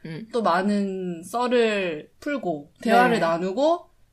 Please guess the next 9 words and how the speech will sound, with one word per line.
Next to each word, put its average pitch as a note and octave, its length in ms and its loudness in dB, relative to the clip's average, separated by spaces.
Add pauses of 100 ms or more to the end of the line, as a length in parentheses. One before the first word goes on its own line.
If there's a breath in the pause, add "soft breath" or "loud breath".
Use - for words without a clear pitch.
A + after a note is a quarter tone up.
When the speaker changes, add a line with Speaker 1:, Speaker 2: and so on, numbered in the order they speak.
(300)
Speaker 2:
더 G#3 180 0
이상 G3 360 -4
보지 G#3 300 -2
않는. D3 380 -6
Speaker 1:
<laughs> A3+ 520 2
Speaker 2:
몇 A3 200 4
달 C4+ 180 4
후에 D4+ 280 6
다시. F#3+ 560 -2